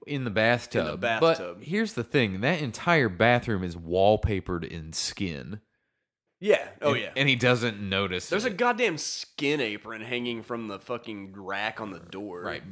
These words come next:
Speaker 1: but, uh, literally the entire room is covered in skin.
Speaker 2: I mean, I'm pretty sure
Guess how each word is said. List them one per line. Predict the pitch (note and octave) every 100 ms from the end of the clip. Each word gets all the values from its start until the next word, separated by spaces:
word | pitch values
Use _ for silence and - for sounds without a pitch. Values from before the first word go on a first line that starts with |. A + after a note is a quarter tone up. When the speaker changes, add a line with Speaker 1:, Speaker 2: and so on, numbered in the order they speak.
| -
Speaker 1:
but, | F#2 G2+ -
uh, |
literally | G#2 C3 E3+ D#3+ B2
the | A2+
entire | G#2 A#2+ G#2+
room | F#2+ F2+
is | E2
covered | - G2 E2+ E2
in | C#2 D2
skin. | - - A#1 A1+ - - _
Speaker 2:
I |
mean, | E3
I'm | F3
pretty | A3+ B3
sure | A3 F3+ D3+ -